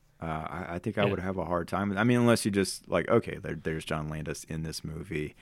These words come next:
Speaker 1: and l-
Speaker 2: Sure.
Speaker 1: you're nerdy enough to pick up on the fact that there's eight million other directors in these two <laughs> movies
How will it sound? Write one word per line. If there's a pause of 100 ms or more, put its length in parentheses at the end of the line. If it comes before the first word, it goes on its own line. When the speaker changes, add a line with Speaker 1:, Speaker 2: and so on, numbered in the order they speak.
(260)
Speaker 1:
and
l-
Speaker 2:
Sure.
Speaker 1:
you're
nerdy
enough
to
pick
up
on
the
fact
that
there's (100)
eight
million
other
directors
in
these
two
<laughs>
movies